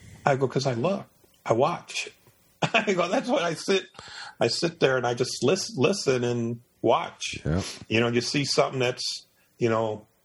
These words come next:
Speaker 1: a different color or looks out of place, you know, then you just, and sometimes that's what's good about having a long, uh, zoom lens.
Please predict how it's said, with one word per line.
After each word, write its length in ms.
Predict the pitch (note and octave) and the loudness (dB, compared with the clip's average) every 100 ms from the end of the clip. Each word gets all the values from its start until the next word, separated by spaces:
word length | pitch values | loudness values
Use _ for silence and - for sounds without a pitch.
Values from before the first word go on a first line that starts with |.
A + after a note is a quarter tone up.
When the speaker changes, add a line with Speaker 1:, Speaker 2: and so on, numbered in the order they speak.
| - | 0
Speaker 1:
a 80 | B2 | 2
different 340 | F3+ E3 C#3 | 4 0 -4
color 520 | - C#3+ D3+ C#3+ A#2 | 2 2 2 0 0
or 60 | A2+ | 0
looks 300 | C3+ - - | -2 0 2
out 140 | A#2+ | 2
of 100 | G#2 | -2
place, 640 | - C#3+ B2 G2+ - - - - - - _ | -2 0 0 -2 -6 -8 -12 -20 -20 -20 _
you 100 | A2+ | 0
know, 140 | A2 G#2+ | 2 2
then 160 | A2 | 0
you 80 | A2 | 2
just, 500 | A#2 - - - - - - - - | -2 -2 -8 -10 -14 -20 -20 -18 0
and 180 | A#2 G#2+ | 0 2
sometimes 420 | C#3 C3 C3 B2 | 0 0 0 0
that's 160 | B2+ B2+ | 0 -2
what's 140 | A2+ | -6
good 180 | - C3+ | 0 0
about 260 | A#2+ A#2 A2+ | 2 0 2
having 240 | A2+ A2 | -2 -2
a 40 | A2 | 0
long, 440 | A#2 A#2 A#2 A2 | 2 2 0 -2
uh, 320 | G#2+ G#2 G2+ G2 _ - | 0 0 -4 -8 _ -2
zoom 300 | A2 C3 C#3 | 2 2 2
lens. 500 | A#2+ G2+ G2+ G2+ - | 0 -2 -4 -6 -10